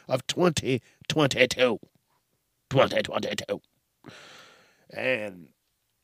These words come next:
you know, I'm happy. And I appreciate you all for being here and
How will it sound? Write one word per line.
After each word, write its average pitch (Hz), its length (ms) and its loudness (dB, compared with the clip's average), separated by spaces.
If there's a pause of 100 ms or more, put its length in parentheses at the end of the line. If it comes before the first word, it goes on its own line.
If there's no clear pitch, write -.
(120)
you - 80 -6
know, 180 120 2
I'm 208 100 6
happy. 175 360 2 (480)
And 117 100 -4
I 131 100 0
appreciate 143 580 0
you 131 140 0
all 120 260 2
for - 100 -6
being 120 400 0
here 110 380 -4
and 87 200 -8